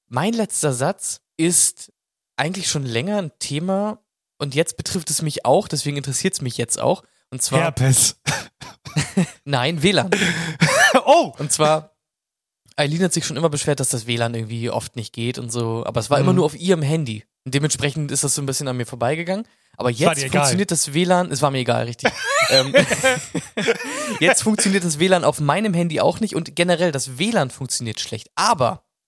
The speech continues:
Speaker 1: das W-, äh, das Internet generell funktioniert super, also am, am Computer und so. Gar keine
Speaker 2: Ja.
Speaker 1: Probleme. Und jetzt weiß ich halt nicht genau,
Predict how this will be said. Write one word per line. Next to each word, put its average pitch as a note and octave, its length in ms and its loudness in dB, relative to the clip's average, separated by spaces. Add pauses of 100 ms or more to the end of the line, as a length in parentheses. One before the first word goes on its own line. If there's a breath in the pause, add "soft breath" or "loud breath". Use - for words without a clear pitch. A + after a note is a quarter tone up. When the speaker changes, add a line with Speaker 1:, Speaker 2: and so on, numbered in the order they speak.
(140)
Speaker 1:
das D#3 260 -2
W-, F3+ 120 0
äh, D3+ 140 0
das D3 180 0
Internet F#3 460 -2 (920)
generell E3 420 4
funktioniert F3 400 -2
super, D#3 280 0
also B2 200 -2
am, A#2+ 140 -4 (120)
am B2 140 -4
Computer C3 380 -2
und A2 120 -6
so. B2 240 -8
Gar D#3+ 140 -2
keine C#3 200 -4
Speaker 2:
Ja. - 40 -12
Speaker 1:
Probleme. B2 340 0 (320)
Und D3 120 -2
jetzt E3 180 0
weiß D3+ 180 2
ich E3 80 -2
halt F3 100 0
nicht F3 140 -4
genau, D#3+ 400 0